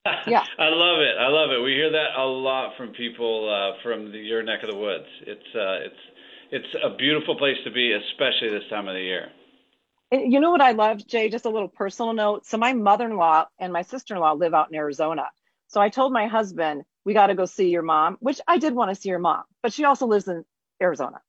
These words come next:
Speaker 1: And she lives in Buckeye. So that's kind of how I found your resort, because Buckeye, where she lives, for people that don't know this, in Arizona, is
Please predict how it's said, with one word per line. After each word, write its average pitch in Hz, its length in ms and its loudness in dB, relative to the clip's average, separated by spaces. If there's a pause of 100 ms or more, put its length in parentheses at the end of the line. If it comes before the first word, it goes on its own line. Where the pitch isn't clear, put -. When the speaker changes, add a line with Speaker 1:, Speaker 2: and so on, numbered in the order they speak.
(380)
Speaker 1:
And 226 160 -2
she 311 160 0
lives 294 220 2
in 226 100 0
Buckeye. 247 460 2
So 220 100 -4
that's 240 180 2
kind 277 220 -4
of 262 80 0
how 226 180 2
I 214 120 2
found 190 460 -4
your 180 280 4
resort, 180 540 2
because 175 460 -2
Buckeye, 190 400 4
where 165 120 2
she 190 220 0
lives, 170 260 2
for 160 80 -10
people 180 280 -8
that 147 140 0
don't 160 220 -2
know 165 160 0
this, 156 240 0
in 165 140 -10
Arizona, 165 480 2 (320)
is 214 200 2